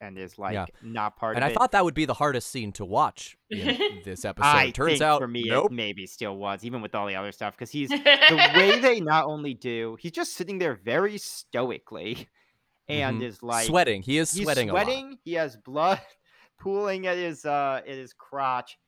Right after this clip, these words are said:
Speaker 1: and, um, the, and I, I just imagine Randall Park going in, like,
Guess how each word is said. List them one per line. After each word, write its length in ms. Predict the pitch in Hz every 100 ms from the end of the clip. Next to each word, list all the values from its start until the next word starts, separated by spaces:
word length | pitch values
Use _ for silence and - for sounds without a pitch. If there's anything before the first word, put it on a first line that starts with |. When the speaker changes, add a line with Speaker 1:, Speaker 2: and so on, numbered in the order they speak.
| _ _ -
Speaker 1:
and, 480 | 151 139 135 127 - -
um, 640 | 127 123 113 110 104 101 - _ - _ _ _ _ _ _ 113
the, 680 | 120 139 131 131 127 123 120 _ -
and 200 | 156 156
I, 100 | 151 -
I 140 | 175
just 140 | 208 196
imagine 240 | 190 147
Randall 200 | 131 127
Park 300 | - 127 107
going 260 | 123 117 110
in, 220 | 110 110
like, 320 | 107 107 _